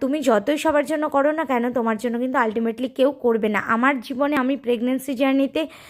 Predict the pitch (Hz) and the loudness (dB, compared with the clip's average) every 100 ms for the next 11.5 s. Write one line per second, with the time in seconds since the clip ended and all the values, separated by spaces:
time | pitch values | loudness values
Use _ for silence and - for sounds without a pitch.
0 | - - 262 - 359 339 320 269 302 285 | -20 -12 -6 0 2 4 2 2 2 0
1 | 262 254 254 247 285 - 240 233 - 294 | 0 2 2 0 -2 2 2 2 -4 -8
2 | - _ _ - 320 311 285 247 220 285 | -10 _ _ -2 0 2 2 0 0 0
3 | 285 277 277 240 214 269 - 254 262 294 | 2 2 2 0 0 -4 -4 -2 -2 -2
4 | 247 220 226 277 269 247 247 247 254 226 | -2 -2 -2 -4 -2 0 0 0 -2 -2
5 | 220 247 254 240 220 220 277 - - - | -2 -2 0 0 0 0 -2 -4 -18 -20
6 | - 233 247 269 311 277 - 277 294 262 | -8 -4 -2 -4 -4 -4 -2 0 2 2
7 | 233 247 254 269 247 226 233 262 262 - | 2 0 -2 -2 0 0 0 -2 -4 -6
8 | 226 214 262 262 226 254 214 - 208 208 | -2 2 2 2 0 2 -2 -4 -12 -10
9 | - 220 - _ _ _ _ 320 359 269 | -10 -10 -12 _ _ _ _ -4 0 2
10 | 240 254 262 262 262 254 233 247 285 277 | 4 2 2 0 0 -2 0 -2 -2 -2
11 | 220 233 240 269 | -2 -2 -2 -4